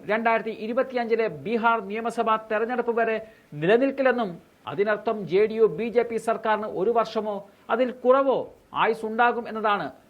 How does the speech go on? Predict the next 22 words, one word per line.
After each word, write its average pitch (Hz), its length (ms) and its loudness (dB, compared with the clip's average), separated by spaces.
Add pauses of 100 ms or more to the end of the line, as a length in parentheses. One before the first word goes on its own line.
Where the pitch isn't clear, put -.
(140)
കിഷോർ 190 420 -6
അടിവരയിട്ട് 180 480 -4
പറയുന്നത്. 151 420 -12 (1120)
നിതീഷ് 190 340 -2
കുമാർ 202 240 0 (120)
ബീഹാർ 202 360 2 (240)
മുഖ്യമന്ത്രി 208 500 -4
സ്ഥാനം 208 340 -2
രാജിവെച്ച് 208 460 -2 (240)
ബി 196 180 -2
ജെ 220 100 6
പിയുടെ 214 280 0
നേതൃത്വത്തിലുള്ള 208 680 0 (160)
എൻ 208 140 -4
ഡി 214 120 -6
എയിൽ 208 100 2 (140)
വീണ്ടും 220 280 2 (300)
ചേർന്നതിന് 214 500 2
പിന്നാലെയാണ് 226 640 2
പ്രശാന്ത് 214 340 -2
കിഷോർ 233 300 0
കൃത്യമായ 269 500 2